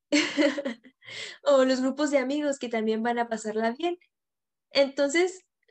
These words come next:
un consejo es ir un día antes o un día después. Realmente es un día normal como cualquier otro y se puede celebrar en cualquier momento, en cualquier día. No es exclusivo de que únicamente en ese día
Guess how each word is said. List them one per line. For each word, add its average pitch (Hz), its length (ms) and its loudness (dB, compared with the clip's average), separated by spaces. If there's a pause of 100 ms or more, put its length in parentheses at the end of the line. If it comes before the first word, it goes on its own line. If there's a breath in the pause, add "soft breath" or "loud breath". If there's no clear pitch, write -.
(200)
un 262 140 -6
consejo 269 500 -2
es 247 300 -2
ir 254 160 -4
un 269 140 0
día 254 320 -2
antes 247 460 -4
o 220 80 -2
un 220 120 -2
día 233 120 0
después. 233 640 -2 (160)
Realmente 277 960 2 (280)
es - 420 -8 (200)
un 233 240 -4
día 240 120 0
normal 220 340 -4
como 226 180 -4
cualquier 208 360 -2
otro 262 340 -4 (1300)
y 254 100 -10
se 269 140 -4
puede 262 280 -4
celebrar 233 460 -2
en 240 100 -4
cualquier 220 380 -6
momento, 220 460 -6
en 214 80 -8
cualquier 208 440 -6
día. 254 220 -4
No 220 100 -4
es 220 100 -8
exclusivo 214 540 -6
de 208 160 0
que - 280 -12
únicamente 220 680 -4
en 196 60 -6
ese 208 240 -2
día 208 360 -6